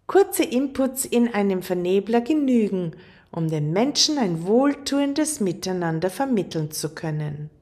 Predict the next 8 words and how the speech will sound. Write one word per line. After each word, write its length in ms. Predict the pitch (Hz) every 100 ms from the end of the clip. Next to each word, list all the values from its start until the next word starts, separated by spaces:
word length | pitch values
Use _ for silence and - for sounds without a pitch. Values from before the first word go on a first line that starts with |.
| _ -
Persönlich 680 | 151 151 196 285 370 349 330
nutze 340 | 330 330 320
ich 280 | 262 254 -
die 140 | 247
Agrumenöle 800 | 185 170 202 220 247 240 220 220
gerne 420 | 220 196 190 277 302
bei 120 | 208
Teamsitzungen. 1200 | 208 - 285 339 - 190 165 - 175 170 160 165